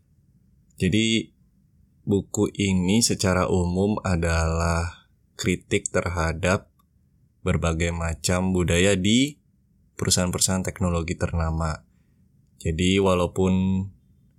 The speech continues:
judul bukunya mengutip satu perusahaan aja, yaitu Google, tapi sebenarnya isi dari buku ini sangat beragam. Jadi, nggak cuman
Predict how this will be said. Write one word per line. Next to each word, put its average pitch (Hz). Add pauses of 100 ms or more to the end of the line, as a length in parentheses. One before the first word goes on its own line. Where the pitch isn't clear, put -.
(280)
judul 90
bukunya 90
mengutip 90
satu 90
perusahaan 95
aja, 107
yaitu 90
Google, 87
tapi -
sebenarnya 87 (800)
isi 110
dari 98
buku 95
ini 98
sangat 87
beragam. 85
Jadi, 90
nggak 85
cuman 87